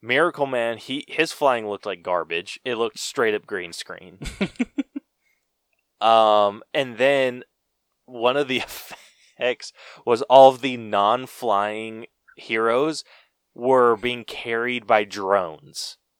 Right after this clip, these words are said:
Speaker 1: And that looked
Speaker 2: Oh, yeah, that looked
Speaker 1: awful.
Speaker 2: oh, that looked like garbage.
Speaker 1: Yeah,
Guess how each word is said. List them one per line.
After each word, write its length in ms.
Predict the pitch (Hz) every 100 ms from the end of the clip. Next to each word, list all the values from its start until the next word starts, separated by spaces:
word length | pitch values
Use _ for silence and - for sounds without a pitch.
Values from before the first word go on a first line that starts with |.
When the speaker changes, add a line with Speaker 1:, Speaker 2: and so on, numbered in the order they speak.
| _ _ _ _ _ _ _ _ _
Speaker 1:
And 260 | 175 123 107
that 340 | 110 117 123 113
looked 440 | 110 107 95 - _ _ _ _ _ - -
Speaker 2:
Oh, 160 | 101
yeah, 200 | 98 95
that 100 | 95
looked 200 | 104 92
Speaker 1:
awful. 720 | 127 113 104 98 95 85 69 95
Speaker 2:
oh, 40 |
that 180 | 104 101
looked 140 | 90 -
like 200 | 90 98
garbage. 640 | 87 90 90 90 92 - _ _ _ _ _ _ _ _ _ _ _ _ _ _ _ _ _ _ _ _ _ _
Speaker 1:
Yeah, 220 | -